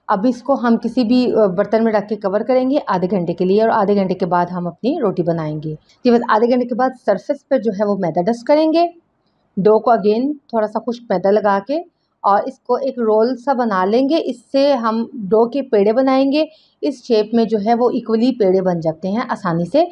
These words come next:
आप अगर चाहें तो हाथों की मदद से भी तोड़कर उसको बना सकते हैं, कोई मसला नहीं है। तकरीबन दस से बारह पेड़े बनेंगे यहाँ पे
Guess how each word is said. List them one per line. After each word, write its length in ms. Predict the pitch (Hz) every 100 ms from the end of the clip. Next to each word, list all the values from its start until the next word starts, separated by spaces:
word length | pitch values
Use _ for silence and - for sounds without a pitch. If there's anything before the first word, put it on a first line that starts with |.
| - _ -
आप 160 | 202 214
अगर 140 | 277 269
चाहें 200 | - -
तो 100 | 196
हाथों 220 | 180 175
की 100 | 196
मदद 200 | 196 226
से 100 | 262
भी 100 | 302
तोड़कर 460 | 233 220 214 269 269
उसको 220 | - 233
बना 280 | 208 185 175
सकते 320 | 208 - 277
हैं, 140 | 349
कोई 140 | 233 180
मसला 320 | 175 - 175
नहीं 220 | 175 190
है। 100 | 285 - _ _ _ _ _ _ _ _ _ _ _ _ _ _ _ _ _ _ _ _ _ _ _ _ _ _ _ _ _ _ _ _ _ _ _ _ _ _ _ - _ _ -
तकरीबन 260 | 220 240 233
दस 220 | 220 220
से 80 | 247
बारह 280 | 196 190
पेड़े 280 | 208 180 185
बनेंगे 340 | 214 254 294 339
यहाँ 240 | 330 311
पे 140 | 359